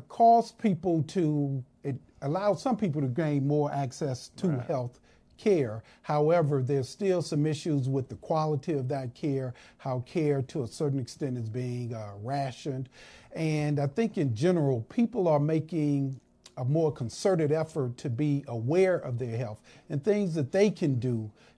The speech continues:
Speaker 1: to take advantage of opportunities such as information from shows like this.
Speaker 2: Mm-hmm.
Speaker 1: Internet provides other resources where, uh, I always encourage patients, anyone that I deal with, to, uh, be proactive with your
Speaker 2: Right,
Speaker 1: health.
Speaker 2: right.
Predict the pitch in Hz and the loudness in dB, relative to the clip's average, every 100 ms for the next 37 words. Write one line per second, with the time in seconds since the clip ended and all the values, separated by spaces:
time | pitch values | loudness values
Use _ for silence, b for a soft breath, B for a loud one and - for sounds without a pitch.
0 | - 131 180 143 139 120 147 147 131 120 | -8 -4 -2 -2 -2 -2 -2 -2 -2 -2
1 | 131 101 - 139 143 123 170 147 131 160 | -4 -6 -6 -6 -4 -4 0 0 0 0
2 | 131 - 139 123 151 131 123 113 - B | -2 -2 -6 -4 -4 -4 -6 -10 -14 B
3 | B B B B B - 156 156 143 147 | B B B B B -4 0 2 2 2
4 | - 139 - 113 - 160 143 131 135 120 | 0 -4 -4 -8 0 4 4 2 -2 -4
5 | - 127 113 127 139 127 - 143 135 135 | -6 -6 -6 -8 -12 -14 -4 -2 0 -2
6 | 127 - 117 135 131 127 120 131 127 120 | -6 -6 -4 -4 -4 -6 -4 -4 -2 -2
7 | 139 131 147 127 123 131 - 143 127 117 | -2 -2 -4 -4 -6 -8 -6 -4 -4 -6
8 | - B B B B 135 123 120 160 165 | -12 B B B B -6 -6 -2 0 2
9 | 156 135 139 - 160 143 - 170 135 123 | 2 2 0 0 0 0 0 -2 -2 -2
10 | 180 214 233 180 160 143 143 151 135 135 | -2 0 0 0 0 0 0 0 2 0
11 | 127 117 123 - - 151 131 127 240 - | -2 -4 -6 -8 -8 -6 -4 -2 -2 0
12 | - 165 139 123 135 117 110 107 107 92 | 2 2 2 -4 -6 -8 -6 -8 -6 -8
13 | 92 - 104 90 | -10 -12 -12 -12